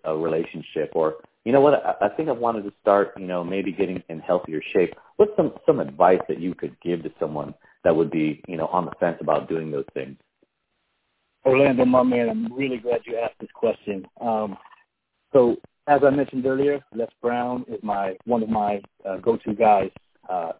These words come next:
Speaker 1: Mm-hmm.
Speaker 2: and one of the things he said that just kind of comes into my head and is perfect that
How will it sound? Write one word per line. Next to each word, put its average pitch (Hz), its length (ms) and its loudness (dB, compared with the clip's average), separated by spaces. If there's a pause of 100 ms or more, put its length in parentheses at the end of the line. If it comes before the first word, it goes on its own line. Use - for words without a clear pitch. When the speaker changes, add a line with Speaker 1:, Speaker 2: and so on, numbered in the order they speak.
(160)
Speaker 1:
Mm-hmm. 120 60 -6
Speaker 2:
and 101 420 -6
one 117 180 2
of 135 80 2
the 123 140 -8
things 127 240 4 (280)
he 113 320 0 (120)
said 110 280 2 (140)
that - 320 0
just - 340 -2
kind 113 220 2
of 104 120 0 (840)
comes 147 160 4
into 135 160 4
my 120 200 6
head 120 240 2
and 107 140 -2
is 107 80 -8 (120)
perfect 127 340 0
that - 180 -2